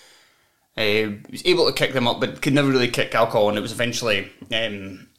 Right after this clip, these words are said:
it was basically kind of related to alcohol, 'cause he had, he'd, I think he'd survived cancer. He'd survived a cancer operation to, on his liver, uh, where there was a tumour, but then kind of hemorrhaged and went into a coma and then never recovered from it. So qu-, quite a sad story overall, but a very, at one point in his career, a very, very talented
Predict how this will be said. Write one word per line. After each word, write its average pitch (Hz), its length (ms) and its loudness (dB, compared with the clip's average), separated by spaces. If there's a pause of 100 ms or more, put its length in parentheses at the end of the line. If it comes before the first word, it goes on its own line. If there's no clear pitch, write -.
(200)
it - 40 -20
was - 100 -18
basically - 340 -2
kind 104 100 -6
of 104 60 -8
related 110 300 -2
to 107 80 -2
alcohol, 107 360 0
'cause - 120 -12
he 107 80 -8
had, 117 240 -2
he'd, 101 320 -8
I - 80 -14
think 135 120 -8
he'd 113 140 -10
survived 107 400 -2
cancer. 113 280 -2
He'd 113 140 -2
survived 135 400 2
a - 40 -4
cancer 113 680 0 (120)
operation 107 640 -2
to, 104 300 -4
on 113 100 -2
his 104 140 -2
liver, 113 220 2
uh, - 140 -6
where 110 300 -4
there 107 80 0
was 110 120 -6
a 110 60 -4
tumour, 113 440 0
but 113 140 2
then 104 320 0 (580)
kind 117 120 -2
of - 100 -2
hemorrhaged 113 440 -2
and 104 300 -6
went 120 180 2
into 98 140 -2
a - 40 -8
coma 113 260 0
and 104 180 0
then 107 180 0
never 113 200 0
recovered 117 420 0
from 113 140 -4
it. - 180 -4
So 117 140 -4
qu-, - 300 -6
quite 196 220 4
a - 40 0
sad 139 260 4
story 120 220 0
overall, 117 320 2
but 101 140 0
a 117 40 -2
very, 139 440 4
at 110 80 -6
one 151 220 2
point 131 240 2
in 117 60 -4
his 117 100 -4
career, 113 320 -2
a 107 40 0
very, 127 400 2
very 117 340 2
talented 113 600 -2